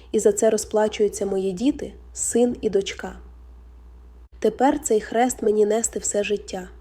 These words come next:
Стояла тиша, всі мовчали.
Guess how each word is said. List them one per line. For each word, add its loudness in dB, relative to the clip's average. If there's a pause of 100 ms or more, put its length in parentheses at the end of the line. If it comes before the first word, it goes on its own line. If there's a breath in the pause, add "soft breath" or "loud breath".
(680)
Стояла 2
тиша, -2 (340)
всі -2
мовчали. -2